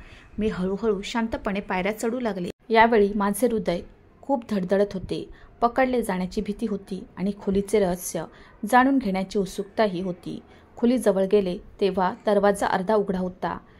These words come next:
मी आत डोकावून पाहिलं तर खोलीत त्यावेळी कोणीच नव्हतं. मी घाबरतच खोलीत शिरले. खोलीतील दिवे जळत होते. एसी सुरू होता, पण संपूर्ण खोली रिकामी होती. खोली का रिकामी होती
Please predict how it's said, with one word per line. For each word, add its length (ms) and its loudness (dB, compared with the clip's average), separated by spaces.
मी 200 -2
आत 240 6
डोकावून 420 0
पाहिलं 400 -4
तर 200 0
खोलीत 240 0
त्यावेळी 340 0
कोणीच 420 0
नव्हतं. 360 -4
मी 100 2
घाबरतच 680 -2
खोलीत 220 -2
शिरले. 400 -4
खोलीतील 440 2
दिवे 240 4
जळत 360 -2
होते. 360 -6
एसी 240 -4
सुरू 300 0
होता, 280 -4
पण 260 -10
संपूर्ण 560 -2
खोली 260 2
रिकामी 420 0
होती. 400 -10
खोली 220 4
का 220 6
रिकामी 380 0
होती 420 -6